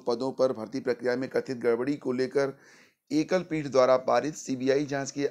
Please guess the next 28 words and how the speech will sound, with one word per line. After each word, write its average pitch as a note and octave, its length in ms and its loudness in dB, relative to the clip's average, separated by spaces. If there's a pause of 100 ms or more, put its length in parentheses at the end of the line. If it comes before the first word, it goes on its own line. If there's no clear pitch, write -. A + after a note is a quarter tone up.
(100)
आदेश A#2+ 400 0
को B2 240 -4
रद्द C3 240 0
कर B2 160 0
दिया A#2+ 240 2
है। C3+ 200 -2 (500)
डिवीजन D#3+ 360 0
बेंच F#3 180 -2
ने F#3 120 -2
पहले C#3 300 0
ही E3 200 0
ग्यारह C3 320 6
दिसंबर C3+ 680 0
दो A#2+ 140 -4
हज़ार B2 180 2
अठारह B2 340 2
को E3 220 0 (120)
एकल D3+ 300 0
पीठ D3 240 -4
के D3 280 -2 (460)
उक्त - 280 -8 (100)
आदेश C3 380 0
पर D3 400 2
अंतरिम C#3 420 2
रोक C3+ 280 -2
लगा A2+ 240 2
दी A2 160 -6
थी F#2+ 220 -14